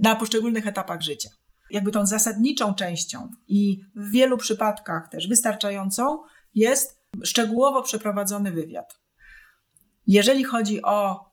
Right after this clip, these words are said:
e, kwestie badań, badań psychologicznych na przykład i testów, one mogą mieć znaczenie pomocnicze, e, w części przypadków. Znaczy,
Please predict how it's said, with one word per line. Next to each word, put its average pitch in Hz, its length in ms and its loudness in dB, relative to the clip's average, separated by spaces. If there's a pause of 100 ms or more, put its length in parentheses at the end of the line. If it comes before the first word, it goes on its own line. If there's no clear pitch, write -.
(140)
e, 185 420 -4
kwestie 220 380 -2
badań, 208 420 2
badań 202 320 0
psychologicznych 180 800 -4
na 175 100 -6
przykład 180 420 -4
i - 40 -18
testów, 240 480 -4 (460)
one 202 240 6
mogą 226 400 4
mieć 190 220 -2
znaczenie 196 480 -2
pomocnicze, 180 840 -4 (480)
e, 170 340 0
w - 380 -16
części 165 800 -2
przypadków. 214 680 -2
Znaczy, 269 340 -6